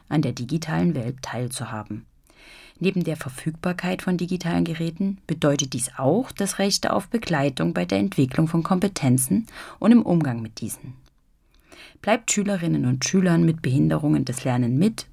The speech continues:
durch und über Medien verwehrt, bedeutet dies den Ausschluss aus vielen Lebensbereichen. Medienbildung im inklusiven Unterricht orientiert sich am Lernen in Kooperation, am gemeinsamen Lerngegenstand beziehungsweise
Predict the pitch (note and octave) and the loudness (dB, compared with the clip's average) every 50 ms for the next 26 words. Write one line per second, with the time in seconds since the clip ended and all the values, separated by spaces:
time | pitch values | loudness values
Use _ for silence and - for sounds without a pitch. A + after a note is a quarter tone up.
0 | - - - - - E3 F3 G#3 A3 A3 - - _ - D#3 D3+ - - D3+ E3 | -20 -20 -6 -2 2 2 4 4 2 2 -2 -4 _ 2 2 4 4 4 4 4
1 | F#3 F#3 F3 E3+ E3+ D#3 D3+ C#3+ C3+ C3 C#3+ B2+ A#2 B2+ E3 F3 D#3 D#3 - - | 4 4 4 2 2 2 0 -2 -2 -4 -6 -6 -4 -2 0 0 0 0 -2 -6
2 | - _ _ - - - - - _ - D#3+ D#3+ E3+ F3 F#3+ F#3+ F3+ - F#3 F3 | -8 _ _ -20 -20 -20 -20 -14 _ -6 -2 2 2 2 2 2 -2 -6 -6 -6
3 | - - F3+ E3+ - - D#3 F3+ G#3+ A3 - - A#3 A#3+ A#3 - - C#3 C3+ B2+ | -4 -4 -4 -4 -4 -4 -2 -2 -2 -2 -4 -4 -4 -6 -6 -6 -6 -6 -6 -6
4 | - - - F3 F3+ F#3 F#3 E3+ - A#2 B2+ B2 B2 B2+ - - B2 - G2+ G2 | -6 -6 -2 -2 0 0 0 -2 -4 -6 -6 -6 -8 -8 -8 -10 -10 -10 -10 -10
5 | F#2+ - - - - - _ _ _ _ _ _ _ _ _ _ _ _ _ _ | -10 -14 -16 -18 -20 -20 _ _ _ _ _ _ _ _ _ _ _ _ _ _
6 | - _ - E3+ F3+ F#3 G#3 B3+ C4 B3 A#3+ A3 A#3 A#3 A3 A3+ G3+ E3 C#3+ - | -12 _ 0 2 2 4 4 6 6 6 6 6 4 0 0 0 0 0 0 -2
7 | - D#3+ D#3 - G3 F3 - F3+ D#3 D3+ C3 C3 C3+ - - F#3+ F3 F#3 F3+ F3 | -2 -4 -4 -4 -4 -4 -2 -2 -2 -2 -2 -2 -2 -4 -4 -4 -4 -4 -4 -4
8 | F3 - - D#3 D#3 C#3 C3 C3 - - C#3+ D3+ - - F#3+ - - _ - C#3+ | -6 -6 -4 -4 -2 -2 -2 -4 -6 -8 -10 -10 -8 -8 -8 -8 -4 _ 0 2
9 | C#3+ C#3+ C#3 B2+ C3 A#2 A#2+ C#3+ E3 E3+ E3+ - - F3+ F#3 F3+ - - F#3+ F3 | 2 2 2 0 -2 0 0 2 2 2 0 0 0 0 0 0 2 2 2 2
10 | F3+ - F#3 - G3 G3 - - - C#3 B2+ B2 A2+ - _ - D#3 E3 D3+ - | 0 -2 -4 -2 -4 -2 -4 -4 -6 -6 -8 -12 -14 -14 _ -2 0 0 0 0
11 | - A#2+ B2 A#2+ B2 B2+ C3 D3+ D#3+ F#3 F#3+ E3+ D3 A#2+ B2 C3 B2 C3 C3+ C3+ | -2 -6 -6 -6 -6 -6 -4 -2 -2 -2 0 -2 -2 -2 -4 -4 -4 -4 -4 -2
12 | D#3 D#3+ - - E3+ F3+ F3+ - F3+ - - D#3 D3 D3 D3+ - D#3+ D#3+ D#3+ G#3 | -4 -4 -4 -4 -4 -4 -4 -4 -6 -4 -2 0 0 0 0 -2 -4 -4 -4 -6
13 | G3+ | -10